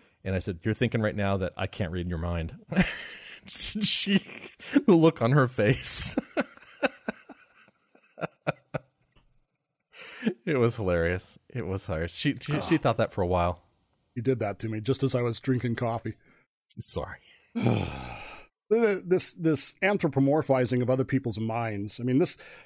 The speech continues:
Speaker 2: really, you know, it's interesting 'cause this is the day that Franz Ferdinand was, was, uh, assassinated in Sarajevo in nineteen fourteen.
Speaker 1: Mm-hmm.
Speaker 2: And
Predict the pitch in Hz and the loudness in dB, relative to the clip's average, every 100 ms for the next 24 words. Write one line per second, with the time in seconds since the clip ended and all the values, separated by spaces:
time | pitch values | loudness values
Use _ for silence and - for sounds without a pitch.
0 | _ _ - 190 196 151 139 139 _ - | _ _ 0 2 4 2 2 -4 _ -6
1 | 180 143 131 151 139 147 143 131 120 131 | 0 0 2 2 2 2 2 2 0 0
2 | 120 113 123 127 120 - - 135 117 - | 0 0 2 0 0 -6 -4 -2 0 0
3 | 151 131 123 123 117 - - _ _ 123 | 2 2 2 0 -4 -10 -20 _ _ -4
4 | 117 101 92 113 107 104 - _ _ _ | -4 -6 -6 -4 -4 -8 -12 _ _ _
5 | 120 151 156 - 113 92 95 _ _ - | 0 0 0 -2 -4 -8 -16 _ _ -6
6 | - 120 131 120 95 101 110 113 98 131 | -2 0 0 0 -2 -6 -6 -8 -8 -8
7 | - 143 - _ _ _ _ _ _ _ | -4 -6 -6 _ _ _ _ _ _ _
8 | _ 101 104 98 - 175 165 | _ -6 -4 -4 -4 -2 -2